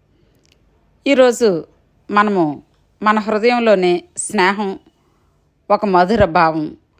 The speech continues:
ఈ యొక్క మాటలతో చెప్పలేని ఈ స్నేహబంధం సినిమా సంక్షిప్త సమాచారం మరియు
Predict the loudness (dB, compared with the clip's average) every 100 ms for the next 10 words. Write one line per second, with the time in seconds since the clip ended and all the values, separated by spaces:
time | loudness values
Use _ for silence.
0 | _ _ _ _ _ _ _ -6 0 0
1 | 2 0 0 -4 _ _ _ -10 0 0
2 | 0 -4 -4 -6 -2 -4 -2 -4 -2 -2
3 | -4 -14 _ _ _ -12 -6 -6 -2 -2
4 | 0 -2 -2 -2 -4 -8 -12 _ _ _
5 | _ _ -14 -4 0 2 0 -2 _ -8
6 | -2 -2 0 -4 -2 -4 -2 -2 -2 0
7 | 0 0 -2 _ _ _ _ _ -2 2
8 | 2 2 -2